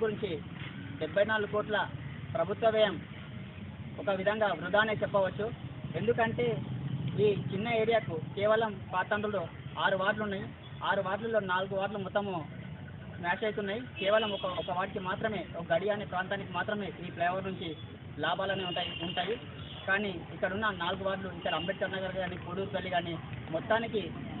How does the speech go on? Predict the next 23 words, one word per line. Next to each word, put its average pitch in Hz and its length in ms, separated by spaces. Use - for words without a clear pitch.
మొత్తానికి 220 420
వీటిని 202 340
డిస్మెంటల్ 196 360
చేయడం 185 240
అనేది 180 180
జరుగుతుంది. 160 380
అయితే 214 200
ఈ - 100
డెబ్బై 185 240
నాలుగు 208 220
కోట్ల 214 160
ప్రజాధనంతో 202 540
వంద 214 280
ఫీట్ల 240 300
రోడ్డు, 226 220
తాండూరులో 214 440
ఎక్కడా 208 280
లేని 208 220
విధంగా 208 280
వంద 190 140
ఫీట్ల 208 200
రోడ్డు 208 180
నిర్మించడం 208 440